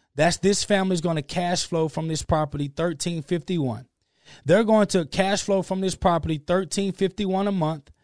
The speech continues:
for thirty years. For, I'm, I'm sorry, for twenty years. This family that bought this property cash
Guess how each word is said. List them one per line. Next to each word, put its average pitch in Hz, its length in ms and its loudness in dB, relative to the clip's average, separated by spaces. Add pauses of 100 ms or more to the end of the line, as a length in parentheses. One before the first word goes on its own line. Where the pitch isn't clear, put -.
(520)
for 160 140 6
thirty 190 380 4
years. 151 460 2
For, 156 140 0
I'm, 180 120 2
I'm 175 80 0
sorry, 165 260 4
for 151 120 -2
twenty 233 340 0
years. 135 460 -2 (880)
This 214 320 4
family 226 460 6
that 131 280 2
bought 185 420 6
this 214 180 0
property 202 500 2
cash - 680 -2